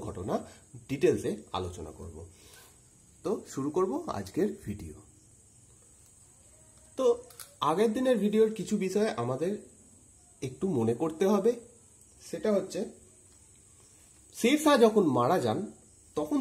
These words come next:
দেখেছিলাম হুমায়ুন পুনরায় ভারতে প্রবেশ করেন এবং ভারতে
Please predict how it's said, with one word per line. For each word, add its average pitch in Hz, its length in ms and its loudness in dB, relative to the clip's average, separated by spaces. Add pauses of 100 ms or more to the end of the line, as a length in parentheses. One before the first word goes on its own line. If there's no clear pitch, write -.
দেখেছিলাম 113 440 -2 (360)
হুমায়ুন 160 420 2 (140)
পুনরায় 143 420 0 (140)
ভারতে 101 300 -6 (320)
প্রবেশ 160 260 4 (100)
করেন 247 200 4 (220)
এবং 160 140 0 (180)
ভারতে 170 300 0